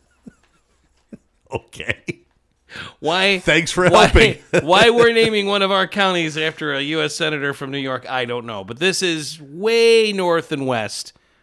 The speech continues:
Speaker 2: uh, Dickinson County. It's, uh, it's on the border with Minnesota, all right?
Speaker 1: Uh-huh.
Speaker 2: This businessman is, uh, in the news for stealing election signs.
Speaker 1: Huh.
Speaker 2: Stole an election sign.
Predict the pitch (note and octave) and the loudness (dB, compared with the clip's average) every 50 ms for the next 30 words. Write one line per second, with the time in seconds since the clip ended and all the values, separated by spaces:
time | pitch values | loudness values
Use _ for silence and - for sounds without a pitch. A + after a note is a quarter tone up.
0 | _ _ _ - G#2 A2+ G#2+ G2+ C#3 C3 - C3+ A#2 - A#2+ A#2 G#2 - - A2 | _ _ _ -10 -10 -10 -8 -8 -8 -8 -8 -10 -10 -10 -10 -10 -10 -10 -10 -10
1 | G#2+ G2+ G#2 A2+ A#2 - - D#3+ C#3+ B2+ C3+ D3 D3+ - - G#3 G3+ F3+ D3+ B2+ | -10 -10 -10 -12 -12 -12 -12 -12 -12 -12 -14 -18 -16 -10 -8 -8 -6 -6 -8 -4
2 | - F3+ E3+ C#3+ C3+ B2 A#2 - A#2+ A#2 G#2+ G2 - - - A#2+ F#2+ E2+ E2 D2 | -2 0 0 0 0 -4 -4 -4 -4 -4 -4 -4 -8 -8 -6 -6 -8 -8 -10 -10
3 | E2+ F#2 G2 G2+ G#2+ B2+ D3 - - - G#2 G#2+ G2+ F#2+ - _ _ _ _ _ | -10 -8 -8 -6 -6 -6 -8 -10 -8 -8 -6 -6 -8 -10 -18 _ _ _ _ _
4 | _ _ _ _ _ _ _ _ _ _ _ _ _ _ _ _ _ _ _ - | _ _ _ _ _ _ _ _ _ _ _ _ _ _ _ _ _ _ _ -20
5 | D3 C3+ - - - - A#2 A#2 D3 F#3+ G#3+ - - F#3 D#3+ - - - C3 B2+ | -18 -16 -16 -16 -18 -18 -20 -12 -10 -10 -8 -8 -6 -6 -6 -6 -6 -8 -6 -6
6 | A#2+ A#2 A2 A2 A2 G#2+ A2 A#2 B2 - B2+ A#2+ A#2 A#2 A2 G#2 - B2 A#2 A#2 | -6 -6 -6 -6 -6 -8 -8 -10 -12 -14 -14 -12 -12 -10 -10 -10 -12 -12 -12 -14
7 | A#2+ F2+ C3+ C3 B2+ B2 A#2 A#2 A#2 A2 G2 F2+ F2+ F2+ - - - - - _ | -14 -14 -12 -12 -10 -10 -8 -8 -8 -8 -10 -12 -14 -14 -14 -12 -12 -12 -14 _
8 | _ _ _ _ _ _ _ _ _ _ _ _ _ _ _ _ - - C#3 C3+ | _ _ _ _ _ _ _ _ _ _ _ _ _ _ _ _ -16 -12 -10 -8
9 | C3+ C3 B2+ B2+ B2 F#2+ - - - - - - G#3+ A#3+ B3 A#3 G3 E3 D3 D3 | -8 -8 -8 -10 -10 -10 -10 -8 -8 -8 -8 -10 -8 -8 -6 -4 -4 -4 -6 -6
10 | C#3+ - - B2+ B2 B2 C#3+ F3+ G3+ G3 - - - A2 F2 - - - E2 D2+ | -10 -12 -14 -14 -12 -10 -8 -6 -6 -6 -4 -6 -6 -8 -10 -10 -12 -12 -12 -14
11 | - - - - - - - - _ - D#4+ C4 - - - - A#3+ C4 C4 A#3+ | -20 -20 -20 -20 -18 -18 -18 -18 _ -4 -4 -2 -2 -2 -2 0 0 0 0 -2
12 | A3 F#3+ F3 F#3 F3+ E3 - - - G2+ E2+ - - - - - _ | -2 -4 -4 -6 -6 -6 -6 -8 -8 -8 -10 -14 -14 -14 -14 -20 _